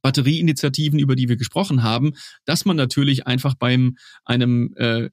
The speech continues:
ja, einem, eine, einer Komponente, die eine so große Rolle in der Wertschöpfungskette spielt, eben, äh, mitspielen zu können. Aber hier nochmal aktuelle Studie von, von Deloitte mit ganz klaren Zahlen. Europa spielt in Sachen Batterie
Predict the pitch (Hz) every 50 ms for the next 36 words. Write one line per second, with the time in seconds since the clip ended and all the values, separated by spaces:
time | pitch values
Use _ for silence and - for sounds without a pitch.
0 | _ _ - 113 117 113 95 - 113 117 117 113 117 - - - 110 - - -
1 | - - - - - - - 127 117 110 107 - - - - 131 127 139 135 127
2 | 147 156 156 139 131 127 120 127 123 117 120 156 180 147 135 143 156 - - 123
3 | - 135 151 165 151 139 135 123 123 131 147 - - - - 139 131 - - 135
4 | 131 131 127 131 127 - - _ _ - - _ _ _ _ - - - - 143
5 | 143 156 160 160 151 - - - - 139 143 139 139 135 135 135 131 - - 131
6 | 120 127 127 139 160 - - - 180 185 180 180 - 185 165 - 170 170 180 180
7 | 190 196 196 - _ _ _ _ _ _ _ - 127 131 135 135 123 151 180 175
8 | 160 156 135 139 139 139 147 147 156 156 - - - 139 139 - - 127 143 139
9 | 131 - - 147 147 143 143 135 131 - - 127 123 127 127 127 - - - -
10 | 123 127 123 120 123 117 123 127 135 135 143 135 - 127 120 - 123 123 139 131
11 | - - 120 117 120 120 117 - - 117 117 127 131 131 131 127 127 - _ _
12 | _ - 117 117 110 131 165 165 - 175 170 151 - - - 135 139 160 160 -
13 | 135 120 117 123 120 131 127 117 123 120 - 127 117 117 123 120 123 127 127